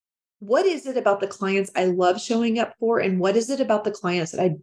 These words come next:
just, that are just draining me? I would do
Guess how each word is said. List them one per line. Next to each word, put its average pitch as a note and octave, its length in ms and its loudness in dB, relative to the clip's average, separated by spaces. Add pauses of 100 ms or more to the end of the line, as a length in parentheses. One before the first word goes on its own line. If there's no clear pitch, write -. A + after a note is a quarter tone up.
just, - 340 -4
that F#3+ 120 4
are G3 140 2
just F3+ 360 -4
draining A3 600 0
me? D#3 200 -6
I G#3 100 4
would A3 140 0
do B3+ 240 -2